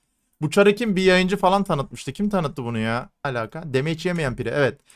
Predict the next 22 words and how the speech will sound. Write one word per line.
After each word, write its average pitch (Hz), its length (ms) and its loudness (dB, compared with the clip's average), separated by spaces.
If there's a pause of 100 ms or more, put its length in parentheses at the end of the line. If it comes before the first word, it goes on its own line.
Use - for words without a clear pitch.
(360)
Arkadaşlar 151 560 2
bu 208 100 -4
çarın 202 300 0
takıları 185 380 0
falan 180 380 -2
değil 208 260 0
de 104 200 -2 (180)
Leica 143 260 -2
Hammer 170 240 -4
rep 151 180 -4
on 180 140 -2
bir 151 80 -4
var. 175 180 -2
Gap 165 260 -2
Adamant 151 380 -4
artı 131 280 0
on 165 160 -6
bir 147 60 -4
var. 196 260 -8
YouTube'da 175 520 -6 (540)
geçmişsindir. 120 500 -8
Evet. 135 240 -2